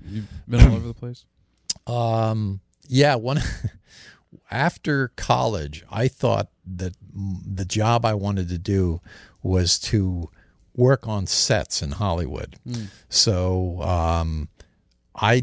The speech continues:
Speaker 2: delivered a car. That's how I got to California. I delivered a car, and I had enough money once I got out there to take a train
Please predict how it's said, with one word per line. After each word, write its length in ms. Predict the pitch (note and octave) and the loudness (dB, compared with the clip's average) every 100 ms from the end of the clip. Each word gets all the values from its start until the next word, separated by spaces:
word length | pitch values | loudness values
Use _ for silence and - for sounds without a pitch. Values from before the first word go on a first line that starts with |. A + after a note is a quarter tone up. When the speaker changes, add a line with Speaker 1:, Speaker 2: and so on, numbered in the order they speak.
| A#2+ | 0
Speaker 2:
delivered 480 | A2+ A2+ C3 A#2+ G#2+ | -2 2 2 0 -4
a 40 | |
car. 560 | G2 - A#2 G#2+ C2 B1 | -6 -2 0 0 -2 -10
That's 180 | D#2 F2+ | -10 -8
how 160 | - A2 | -4 -2
I 60 | |
got 200 | G2 G2 - | 0 -2 -4
to 60 | |
California. 760 | F2 F#2 D#2+ D#2 - F#2+ D#2+ A1+ | -6 -4 -2 -4 -4 -4 -2 -2
I 60 | D#2 | -2
delivered 440 | F2 G2+ C#3+ D3 | -2 2 2 2
a 60 | C3+ | -2
car, 400 | - F#2 E2+ F2 | -2 0 0 0
and 140 | F#2+ | -2
I 40 | |
had 160 | F#2+ C3+ | 0 2
enough 300 | A#2+ A2+ - | 2 0 -2
money 320 | G#2 G2+ F#2+ | 2 2 2
once 240 | E2+ E2+ - | 0 -2 -2
I 80 | |
got 160 | E2+ E2 | -2 0
out 200 | F2 E2 | -2 -2
there 160 | F2 D#2 | -4 -4
to 100 | D#2 | -6
take 260 | - F#2 | -4 -4
a 60 | - | -6
train 800 | - - A2 G#2+ G2+ E2 D#2+ | -8 -2 0 2 2 0 -4